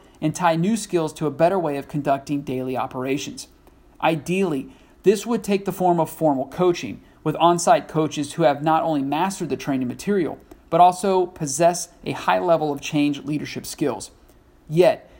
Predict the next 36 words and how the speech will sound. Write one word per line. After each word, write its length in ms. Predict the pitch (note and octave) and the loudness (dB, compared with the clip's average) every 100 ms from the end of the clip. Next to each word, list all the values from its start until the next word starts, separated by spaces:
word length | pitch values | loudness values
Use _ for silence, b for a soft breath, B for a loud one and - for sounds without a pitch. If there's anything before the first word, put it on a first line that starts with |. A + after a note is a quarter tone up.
| b | b
even 260 | A3 B3+ B3 | 0 0 0
in 100 | G3 | -2
cases 520 | F3+ G3 G3 G3+ E3+ | 0 -2 0 -2 -2
where 260 | D3+ D3+ C#3 | -2 0 0
a 200 | C#3+ C3 _ _ - | -4 -8 _ _ -2
formal 360 | G#3 G#3+ F#3 | 2 2 -2
coaching 420 | - F#3+ F#3 F#3 | -2 0 0 -2
program 460 | D#3 D#3+ D3 C#3+ C3 | -2 0 0 -2 -4
is 120 | C3 | -4
not 360 | C#3+ D3+ D#3+ - | -4 -2 -2 -4
feasible, 560 | - G#3 E3 - - b b b b | -4 -4 -4 -8 -12 b b b b
it 120 | F3+ | 0
is 160 | A#3 A#3+ | 2 0
important 380 | A#3 - G3 F3 | 0 2 2 4
to 60 | |
identify 600 | E3 D#3 D3+ D3 - C#3+ - | 0 2 0 0 2 2 2
on-site 540 | E3 F#3+ F#3 F3 C#3+ - | 2 2 0 -2 -2 -2
champions 600 | D3+ D3+ D3 C3 B2+ b b - | -2 -2 -4 -6 -6 b b 0
who 80 | |
have 120 | E3+ D3 | 0 2
mastered 440 | D#3 E3+ F3+ E3 | 2 2 -2 -4
the 60 | D3 | -4
training 360 | - D3+ D#3 | 0 0 0
material, 460 | B2 - A#2 F#2+ - b b b | -4 -8 -10 -10 -12 b b b
know 220 | D3+ D#3+ | 2 4
the 80 | F#3 | 4
linkages 680 | F3+ E3+ E3 D3+ D3+ D3 D3 | 2 0 -2 -4 -2 -2 -4
to 100 | - | -10
daily 380 | C#3+ D#3 E3 D#3+ | -4 0 2 2
operations, 760 | D3 D3+ C3+ D3 E3 G3+ F#3+ b b b | 2 0 -2 -2 -2 -4 -6 b b b
and 100 | D3 | -4
can 120 | E3 | 0
help 200 | F3 F3+ | 0 0
cement 520 | - - D#3 F#3+ F#3+ | -2 -2 0 0 -2
the 80 | - | -6
change. 560 | C#3 - C3+ G2+ - | -6 -2 -2 -4 -12